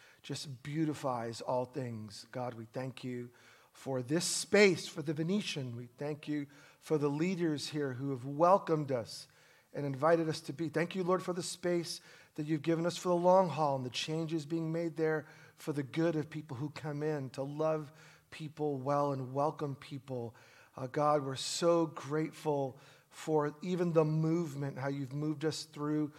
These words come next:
a global pandemic. God, you've sustained us. We're here. God, you've, you've brought us through years of, of uncertainty, and we, we do see light, God, and we're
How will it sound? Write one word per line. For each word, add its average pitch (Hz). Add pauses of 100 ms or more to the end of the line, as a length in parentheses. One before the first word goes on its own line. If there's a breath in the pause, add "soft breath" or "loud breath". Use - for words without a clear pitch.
(360 loud breath)
a 147
global 143
pandemic. 123 (1200)
God, 156
you've 147
sustained 139
us. 117
We're 110
here. 101 (960 soft breath)
God, 156
you've, 143 (540 soft breath)
you've 143 (140)
brought 156
us 151
through 131
years 143 (560 soft breath)
of, 127 (100)
of 123 (420 soft breath)
uncertainty, 160
and 120
we, 131 (400 loud breath)
we 143
do 160
see 165
light, 127 (100)
God, 98
and 127
we're 127